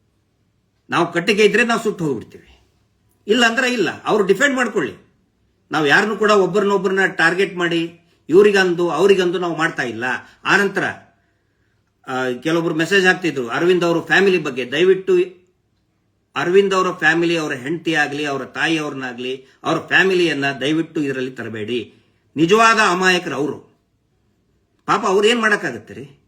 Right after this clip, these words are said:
ಏನ್ ಮಾಡಕ್ಕಾಗತ್ತೆ ಅವ್ರು?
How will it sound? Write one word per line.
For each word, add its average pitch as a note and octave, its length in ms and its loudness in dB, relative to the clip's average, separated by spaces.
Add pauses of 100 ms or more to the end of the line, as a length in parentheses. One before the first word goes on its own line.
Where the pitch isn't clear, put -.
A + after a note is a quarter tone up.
(1200)
ಏನ್ A#3+ 160 4
ಮಾಡಕ್ಕಾಗತ್ತೆ E3+ 520 0
ಅವ್ರು? - 300 -20